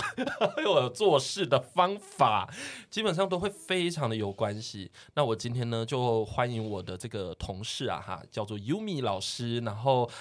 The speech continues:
来跟大家分享一下他的一些学思历程。那为什么要聊，呃，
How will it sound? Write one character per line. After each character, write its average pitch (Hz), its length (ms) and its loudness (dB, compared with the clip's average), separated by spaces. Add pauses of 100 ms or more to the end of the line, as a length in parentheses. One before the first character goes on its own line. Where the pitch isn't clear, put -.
(140)
来 110 160 0
跟 127 280 0
大 131 200 4
家 123 380 2
分 226 360 0
享 101 300 0
一 101 80 -8
下 120 360 4
他 - 240 -4
的 104 420 -2
一 107 100 -10
些 117 340 -2
学 110 300 -4
思 123 300 -8
历 127 240 -6
程。 - 340 -8
那 202 80 0
为 285 100 0
什 160 140 -4
么 147 80 0
要 208 80 2
聊， 170 160 4 (100)
呃， 196 200 6